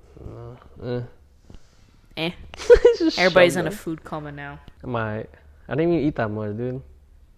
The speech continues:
Speaker 1: I told you I should
Speaker 2: Well,
Speaker 1: eat
Speaker 2: you guys
Speaker 1: that.
Speaker 2: are
Speaker 1: I
Speaker 2: also
Speaker 1: should
Speaker 2: tired. You worked out this morning, and then you went to work.
Speaker 1: Actually, dude, you know what? A nap sounds pretty fucking good, though.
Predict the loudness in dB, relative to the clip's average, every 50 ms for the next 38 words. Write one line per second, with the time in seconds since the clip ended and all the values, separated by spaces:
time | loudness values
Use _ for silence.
0 | -20 -20 _ -8 -4 -2 -2 0 -2 -2 0 4 4 6 6 6 6 6 6 6
1 | 6 8 8 6 6 4 0 -2 -2 4 6 8 8 8 6 2 -2 -4 -4 0
2 | 2 6 6 6 6 6 4 6 8 8 8 6 4 0 -2 -4 -4 -2 0 0
3 | 2 2 0 0 -2 -2 -4 -4 -4 -4 -2 -2 -2 -4 -4 -4 -4 -4 -4 -2
4 | -2 -2 0 2 2 4 4 4 4 2 2 2 2 2 2 0 0 0 0 0
5 | 0 -2 -2 -4 -6 -8 -10 -12 -12 -12 -12 -10 -10 -10 -10 -12 -12 -14 -14 -14
6 | -12 -14 -14 -16 -16 -14 -14 -14 -14 -16 -18 -18 -18 -18 -18 -18 -16 -16 -16 -16
7 | -18 -18 -18 -18 -18